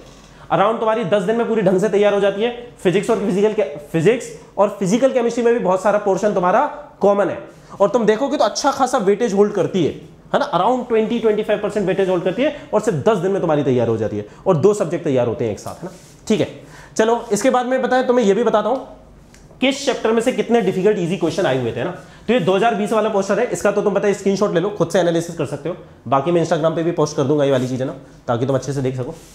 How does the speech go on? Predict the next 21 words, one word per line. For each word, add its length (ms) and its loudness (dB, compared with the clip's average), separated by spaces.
है 60 -14
ना। 60 -12
आगे 260 2
का 120 -2
दो, 140 0
टू 180 0
थाउजेंड 300 4
ट्वेंटी 220 2
वन 140 2
और 60 2
ट्वेंटी 260 0
ट्वेंटी 220 0
टू 120 0
को 100 0
बताने 280 2
से 80 -6
पहले 140 0
मैं 100 2
बता 160 4
देता 160 -2
हूँ, 180 -6